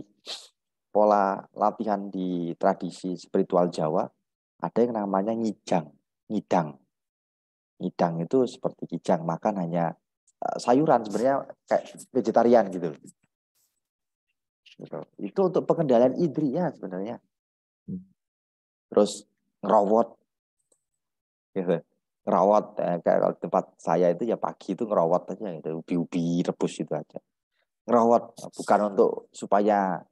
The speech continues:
Speaker 1: eh, ngelihat dewa atau ngelihat apa, bukan. Itu lebih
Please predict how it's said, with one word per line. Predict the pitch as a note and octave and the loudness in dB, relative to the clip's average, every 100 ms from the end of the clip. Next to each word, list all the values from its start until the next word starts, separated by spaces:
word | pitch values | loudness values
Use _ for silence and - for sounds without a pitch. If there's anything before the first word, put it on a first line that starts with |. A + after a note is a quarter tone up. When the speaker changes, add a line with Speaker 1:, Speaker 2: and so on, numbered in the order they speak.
| _ _ _ _ G#2 | _ _ _ _ -14
Speaker 1:
eh, | G2 | -6
ngelihat | G2+ G#2 G2+ F2 | 2 2 2 -4
dewa | F2 F#2+ F#2 F2+ | -2 2 2 2
atau | F#2+ | 0
ngelihat | F#2 F2 F2+ | 0 -2 -2
apa, | E2+ F2 | -4 -8
bukan. | - D#2 D#2+ D#2 - - | -12 -14 -12 -12 -16 -16
Itu | F2 B2 B2 | -6 0 0
lebih | A2+ F#2+ | 0 -2